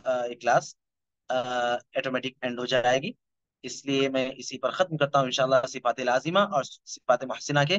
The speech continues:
फर्क के साथ ही हम इंशाल्लाह अगला सबक पढ़ने वाले हैं कल। अगर किसी का कोई डाउट है, कोई शक है, कोई इश्काल है, तो बिला झिझक आप हमारे साथ शेयर कीजिए। हम कोशिश करेंगे आपका डाउट, इश्काल और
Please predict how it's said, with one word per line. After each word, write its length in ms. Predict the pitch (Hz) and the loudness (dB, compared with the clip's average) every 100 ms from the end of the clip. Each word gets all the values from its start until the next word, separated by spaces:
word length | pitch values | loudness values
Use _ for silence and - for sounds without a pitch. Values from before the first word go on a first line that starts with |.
| - _ _ - | -4 _ _ 2
फर्क 220 | 170 202 - | 4 4 -2
के 640 | - _ 156 156 156 156 - | -20 _ -2 0 0 -2 -6
साथ 220 | - 131 | 0 0
ही 160 | 135 165 | 0 -4
हम 160 | 139 131 | -4 -6
इंशाल्लाह 360 | 120 127 127 | -2 0 0
अगला 260 | - 131 123 | -2 0 0
सबक 220 | 120 113 - | 0 -10 -8
पढ़ने 160 | 117 | -6
वाले 200 | 120 131 | 0 2
हैं 100 | 143 | 0
कल। 320 | 143 180 233 - _ _ _ _ - | 2 6 6 4 _ _ _ _ 0
अगर 260 | 180 247 262 | 4 4 2
किसी 280 | 226 226 | 0 -2
का 180 | 214 - | 0 2
कोई 240 | 220 208 151 | 4 4 4
डाउट 380 | 139 151 190 190 | 4 6 4 4
है, 280 | 196 196 | 4 4
कोई 240 | 196 151 131 | 2 0 -2
शक 320 | 127 - 170 - | -2 -2 -2 -2
है, 320 | 156 165 170 | 0 2 2
कोई 180 | 165 131 | 0 -8
इश्काल 480 | 117 - 127 135 135 | -8 -4 0 0 -2
है, 140 | 135 | -6
तो 180 | 127 135 | -8 -12
बिला 280 | 127 127 135 | -2 2 2
झिझक 240 | 127 131 - | 2 -2 0
आप 280 | 113 123 127 _ - _ _ _ - | 0 2 2 _ -20 _ _ _ -4
हमारे 240 | 165 160 147 | 2 2 4
साथ 180 | 139 | 2
शेयर 280 | 123 - 147 | 2 0 -2
कीजिए। 420 | 147 185 170 190 | -2 -4 2 2
हम 280 | 170 175 240 | 4 2 0
कोशिश 320 | 214 190 190 | 0 -2 -2
करेंगे 360 | 190 175 175 175 | 4 4 4 2
आपका 440 | 170 139 - 147 | 2 0 2 0
डाउट, 520 | 131 127 135 151 170 165 - | 0 0 2 2 0 -4 -10
इश्काल 580 | - - 135 143 151 156 | -8 -2 0 2 0 -2
और 340 | 127 123 123 | -8 -6 -8